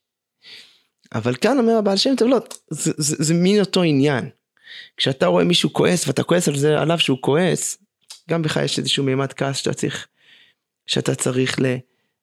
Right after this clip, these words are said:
ל-, ל-, ל-, ל-, אה, לתקן. הוא גם משאיר את זה נורא, נורא פתוח. הוא,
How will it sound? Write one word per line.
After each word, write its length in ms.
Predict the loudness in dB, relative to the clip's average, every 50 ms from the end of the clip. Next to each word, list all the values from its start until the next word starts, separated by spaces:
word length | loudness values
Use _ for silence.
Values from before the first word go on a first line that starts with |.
| _ _ _ _ _
ל-, 260 | -6 -4 -4 -4 -4
ל-, 280 | -2 -2 -2 -2 -2 -2
ל-, 520 | -4 -4 -4 -4 -4 -4 -4 -6 -6 -8 -8 -8
ל-, 880 | -8 -6 -6 -4 -4 -6 -6 -6 -6 -6 -6 -6 -6 -6 -8 -8 -10 -12 -14 _ _ _ _ _ _ _ _ _ _ _ _ _ -14
אה, 560 | -12 -10 -8 -8 -8 -8 -10 -10 -10 -10 -12 -12 -10
לתקן. 600 | -8 -8 -6 -6 -8 -6 -2 -2 0 0 -2 -2 -4 -8 -14 -18 -18 -18 -8
הוא 140 | -4 -2 0
גם 100 | 2 2
משאיר 220 | 2 2 2 2
את 60 | 2 2
זה 80 | 2
נורא, 180 | 2 2 2 2
נורא 200 | 2 2 2 0
פתוח. 480 | 0 0 0 2 0 0 -2 -6 -12 _ _ _ _ _ _ _ _ _ _ _ _ _ _ _ _ _ _ _ _ _ _ _ _
הוא, 280 | _ -6 -4 -4 -4